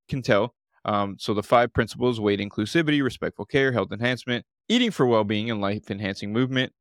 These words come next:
I pretty much agree with all of these. I think these are great principles, and I think this movement overall is a very positive movement, and it is really, really important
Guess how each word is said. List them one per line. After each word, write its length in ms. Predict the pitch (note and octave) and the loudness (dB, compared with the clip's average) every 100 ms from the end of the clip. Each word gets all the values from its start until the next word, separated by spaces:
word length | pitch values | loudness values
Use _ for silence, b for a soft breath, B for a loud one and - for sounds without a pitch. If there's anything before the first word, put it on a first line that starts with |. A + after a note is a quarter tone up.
| _ _ - | _ _ -20
I 60 | |
pretty 240 | - F#3 G3 | -4 -2 0
much 180 | F#3+ F3+ | -2 -2
agree 280 | D3 F3 | 0 0
with 180 | D#3+ D#3 - | 0 -2 0
all 180 | B2 C#3+ | 2 2
of 120 | A2 | 0
these. 180 | G2 G2+ | -2 0
I 280 | G2 G#2 G2+ - _ _ | 2 0 -2 -10 _ _
think 220 | A#2+ A2+ | -6 -4
these 180 | A#2 A2 | -2 -2
are 120 | G#2+ | -2
great 460 | G2 F#2 G#2 A#2+ - | -4 0 2 4 2
principles, 600 | B2 B2 C3 C#3+ D3+ C3 - | -2 -2 -2 0 0 -2 -8
and 140 | G#2+ G2+ | -4 -2
I 120 | G2+ | -4
think 320 | - A2 - | -6 -10 -4
this 280 | A2 G#2 - _ _ _ _ | -2 -2 -8 _ _ _ _
movement 420 | A#2+ B2+ C#3+ D3 C#3 | 0 2 2 0 0
overall 680 | C#3 C3+ B2 A2+ C3 D3 - | 0 2 2 4 4 2 0
is 420 | - A2+ G#2+ - - - | 0 2 0 -4 -8 -2
a 100 | G#2+ | 0
very 260 | A#2+ D3 | 0 0
positive 460 | C3+ B2+ C3+ C3+ A2+ | 2 2 2 -2 -2
movement, 340 | C3 C3+ G2 - | -4 -4 -6 -8
and 460 | G#2+ G#2 G#2 G#2 F#2+ | -8 -6 -6 -8 -8
it 200 | - G#2+ | -4 -2
is 280 | G#2+ G#2 - - | 0 -2 -8 -16
really, 320 | B2 C#3+ C#3 | -2 0 2
really 220 | B2 C3 | 4 2
important 480 | A#2+ - D3 G#2+ | 0 -2 -2 -2